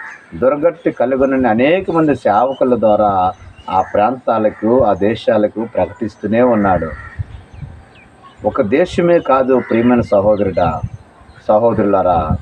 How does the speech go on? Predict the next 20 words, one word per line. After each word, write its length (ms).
ఒక 100
దేశమే 540
కాదు, 260
ఒక 200
రాష్ట్రమే 600
కాదు, 340
ప్రతి 320
ఒక్కరికి 600
కూడా 560
ప్రత్యేకముగా 1000
మీ 200
దగ్గరికి 600
టీవీల 360
ద్వారా, 480
వార్తల 480
ద్వారా, 400
వార్తాపత్రికల 880
ద్వారా, 420
కరపత్రికల 680
ద్వారా, 420